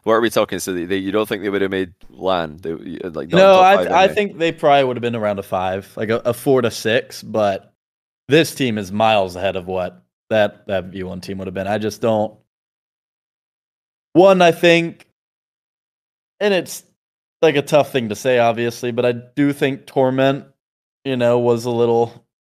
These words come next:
Speaker 2: that V one team was stuck in what they could do, 'cause Torment doesn't do much except, you know, fake challenge and boom the ball to his teammates. And not to say that Torment's a bad player, 'cause he's not, but they're very limited in play style of what they can do. Uh, but I just,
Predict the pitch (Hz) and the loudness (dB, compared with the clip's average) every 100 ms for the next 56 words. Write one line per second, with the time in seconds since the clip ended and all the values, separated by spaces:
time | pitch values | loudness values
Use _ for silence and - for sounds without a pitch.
0 | _ _ _ _ _ - 151 156 185 175 | _ _ _ _ _ 2 2 4 2 2
1 | 170 170 151 117 - 156 120 123 110 107 | 0 -4 -4 -6 -4 2 2 0 -8 -8
2 | 110 98 92 98 - - - 135 139 143 | -8 -12 -14 -16 -16 -20 -4 -2 2 0
3 | 139 - _ _ - 127 127 120 110 117 | 0 -6 _ _ 0 0 0 -6 -4 0
4 | 117 113 - - - 117 110 - _ _ | 0 0 -4 -6 4 4 4 -4 _ _
5 | _ _ _ _ _ - 117 107 104 101 | _ _ _ _ _ -6 -2 0 0 -2
6 | 104 - 123 113 - 113 113 107 107 113 | -12 0 0 0 2 2 2 -2 -4 -4
7 | 110 107 107 104 98 117 104 101 104 113 | -2 0 2 0 -2 -4 -4 -4 -6 -8
8 | 120 127 139 147 117 - 127 101 120 113 | -8 0 2 2 -2 0 0 0 -2 -4
9 | 104 98 101 92 120 113 107 101 110 117 | -4 0 0 2 0 0 -2 -6 0 0
10 | 110 104 117 131 127 123 127 131 117 104 | 0 -6 -2 0 0 0 0 0 -2 -4
11 | - 113 104 110 98 101 - 101 - 92 | -4 -4 -2 -2 -2 -2 -6 -8 -10 -6
12 | 101 95 98 _ _ _ _ _ _ _ | -4 -4 -8 _ _ _ _ _ _ _
13 | _ 104 101 95 92 107 101 98 - _ | _ 2 4 4 0 2 2 2 -2 _
14 | _ _ _ _ 110 113 107 101 - | _ _ _ _ -2 0 -2 -6 -14